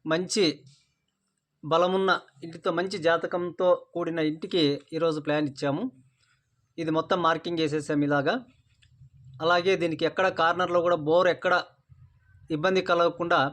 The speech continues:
బోర్ పాయింట్ని కూడా సెట్ చేయడం జరిగింది. ఇది వచ్చేసి చాలా హండ్రెడ్ పర్సెంట్ వాస్తుతో కూడుకున్న ఇల్లు అండి. ఇది బేస్‌మెంట్ అయిన తర్వాత నేను ఇంకో వీడియో మీకు సెండ్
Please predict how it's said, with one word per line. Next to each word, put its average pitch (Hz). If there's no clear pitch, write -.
బోర్ 170
పాయింట్ని 170
కూడా 175
సెట్ 151
చేయడం 156
జరిగింది. 139
ఇది 160
వచ్చేసి 180
చాలా 165
హండ్రెడ్ 165
పర్సెంట్ 175
వాస్తుతో 165
కూడుకున్న 156
ఇల్లు 143
అండి. 180
ఇది 175
బేస్‌మెంట్ 185
అయిన 185
తర్వాత 185
నేను 185
ఇంకో 170
వీడియో 180
మీకు 165
సెండ్ 160